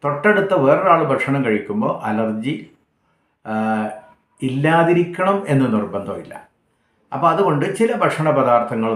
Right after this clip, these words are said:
നമുക്ക് അലർജി ഉണ്ടാക്കും. ഇതിൻ്റെ കാരണങ്ങൾ കൊണ്ടും ഈ പ്രയാസം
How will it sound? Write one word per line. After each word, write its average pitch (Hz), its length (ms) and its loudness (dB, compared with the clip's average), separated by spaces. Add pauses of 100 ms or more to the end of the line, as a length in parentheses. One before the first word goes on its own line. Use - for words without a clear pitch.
നമുക്ക് 101 300 -6
അലർജി 110 420 -2
ഉണ്ടാക്കും. 110 400 2 (540)
ഇതിൻ്റെ 220 320 0 (100)
കാരണങ്ങൾ 113 580 2 (140)
കൊണ്ടും 90 340 -2 (1300)
ഈ - 20 4 (160)
പ്രയാസം 110 560 -4